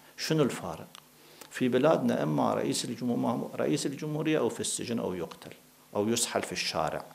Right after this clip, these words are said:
أو غير ذلك كما تعرفون، في كل بلادنا هكذا. الفارق هذا. هم فهموا بعض منطق القرآن. الشورى،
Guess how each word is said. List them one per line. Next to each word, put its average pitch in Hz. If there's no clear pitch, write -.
أو 98
غير -
ذلك -
كما 147
تعرفون، -
في -
كل 175
بلادنا 110
هكذا. 92
الفارق 170
هذا. 151
هم 147
فهموا 156
بعض 143
منطق 120
القرآن. 95
الشورى، 151